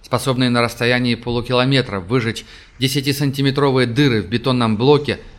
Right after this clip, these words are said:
отшвырнули одного из роботов, разорвав лёгкую машину на несколько уродливых фрагментов. Десяток бойцов отреагировали мгновенно,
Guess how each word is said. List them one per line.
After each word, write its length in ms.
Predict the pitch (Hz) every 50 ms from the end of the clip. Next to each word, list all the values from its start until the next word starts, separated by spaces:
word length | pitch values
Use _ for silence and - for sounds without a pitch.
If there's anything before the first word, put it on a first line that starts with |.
| - - - -
отшвырнули 680 | - - - 139 143 147 139 156 156 147 143 147 147 -
одного 380 | 120 110 123 127 123 127 143
из 220 | 143 143 127 107 110
роботов, 460 | 120 135 156 147 131 117 107 110 90 - - - - - - - -
разорвав 460 | 117 123 117 127 127 131 139 131 123
лёгкую 380 | 123 135 139 139 - - 131 127
машину 500 | 127 120 117 - - 160 147 120 95 - - - - -
на 120 | 143 151
несколько 440 | 151 143 131 - - 131 127 - 135
уродливых 640 | - - 139 135 135 127 113 110 113 113 110 -
фрагментов. 600 | - 123 127 120 120 123 117 95 82 - - - - - - - - - - - - - - - _ -
Десяток 500 | 113 123 131 123 143 139 127 135 123 117
бойцов 500 | 127 123 120 123 - 151 147 131 - -
отреагировали 760 | - 113 - 123 127 123 120 120 131 143 135 127 127 127 123 120
мгновенно, 680 | 120 110 110 123 127 135 135 139 123 101 90 87 80